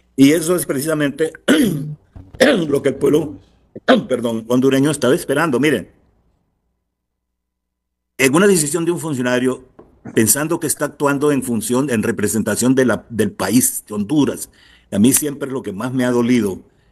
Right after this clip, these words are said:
que aquí se toman decisiones pueblerinas, como que si esa decisión solo fuera a afectar el ámbito de ese municipio o de esa aldea y que nadie más se va a fijar.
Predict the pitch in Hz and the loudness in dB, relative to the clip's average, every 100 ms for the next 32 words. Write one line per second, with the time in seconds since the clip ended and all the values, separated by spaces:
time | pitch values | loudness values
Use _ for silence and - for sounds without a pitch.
0 | _ 104 - 139 147 147 151 135 120 98 | _ -8 -4 -2 0 2 2 2 2 0
1 | 120 127 139 - 117 110 98 92 139 127 | 0 0 0 -4 0 2 2 0 0 0
2 | - - - 233 _ - - 214 214 92 | -2 -6 -8 -12 _ -14 -4 2 2 2
3 | 104 - 120 147 156 131 120 135 139 139 | 0 0 -2 -4 -4 -4 -4 -6 -6 -4
4 | 139 123 135 131 127 123 120 113 107 113 | -4 -2 -4 -4 -4 -2 0 2 0 0
5 | 131 131 143 143 - _ - 92 110 117 | -2 0 0 0 -6 _ -6 2 4 4
6 | 151 135 117 - 131 - 127 160 - _ | 2 2 2 2 0 2 0 0 -6 _
7 | _ _ - 90 85 95 202 131 101 123 | _ _ -10 -8 -4 -2 0 0 2 2
8 | 131 127 - _ _ 95 - 101 113 175 | 2 -2 -12 _ _ -8 -4 0 4 2
9 | 151 143 - 110 120 117 170 143 - | 2 -2 -2 -2 -2 -4 -2 -2 -2